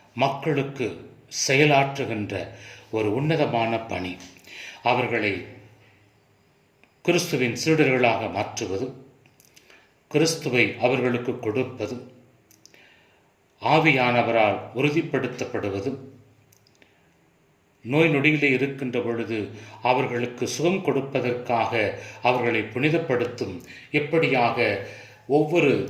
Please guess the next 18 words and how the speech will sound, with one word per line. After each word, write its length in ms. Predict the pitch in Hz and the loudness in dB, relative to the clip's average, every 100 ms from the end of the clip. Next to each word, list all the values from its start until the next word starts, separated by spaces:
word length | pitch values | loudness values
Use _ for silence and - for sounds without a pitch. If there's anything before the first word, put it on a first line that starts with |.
| - | -4
திருமுழுக்கின் 580 | 156 165 160 147 147 127 | 0 2 4 2 0 2
அருள் 240 | 127 156 | 2 2
சாதனத்தை 640 | - 127 127 131 123 - 113 | 0 2 2 2 -2 -2 -4
நிறைவேற்றி 640 | 107 101 123 135 139 - 160 - - - _ _ _ | -4 -2 2 4 2 -4 -8 -12 -20 -20 _ _ _
புனிதப்படுத்தும் 800 | 156 180 180 - 139 127 - 123 120 | -2 2 2 0 -2 -4 -6 -8 -4
பணியை 360 | 113 110 110 101 - - | -2 2 2 2 -4 -12
செய்வது 500 | - 117 104 127 175 175 - - - _ - | -4 -2 0 0 0 -2 -6 -20 -20 _ -4
குருக்களுடைய 760 | 127 160 151 151 120 107 107 101 92 - - - _ | 0 2 0 -2 0 2 2 2 0 -10 -18 -20 _
பணி 260 | 120 120 135 | 0 2 2
என்பதை 380 | 113 98 104 101 | 0 -2 -4 -4
நாம் 240 | 98 95 | -4 -4
உணர 220 | 95 98 90 | -4 -6 -6
வேண்டும். 380 | 85 85 - - - _ - _ _ - - - | -8 -10 -12 -18 -20 _ -20 _ _ -20 -20 -12
மூன்றாவதாக, 760 | 123 165 156 120 110 110 107 113 110 - - - | 0 0 4 2 2 0 0 0 -4 -4 -14 0
ஆளும் 420 | 110 131 131 123 113 | 4 4 2 -2 -6
பணி. 240 | - 92 90 - - _ _ - - - _ _ _ _ _ _ _ _ | -6 -8 -8 -16 -20 _ _ -20 -20 -20 _ _ _ _ _ _ _ _
தன்னிடம் 380 | 160 165 156 151 | 2 4 4 0
கொடுக்கப்பட்டிருக்கின்ற 1040 | 170 156 - - 147 151 135 131 135 120 | -2 0 0 -2 -2 0 0 -2 -6 -6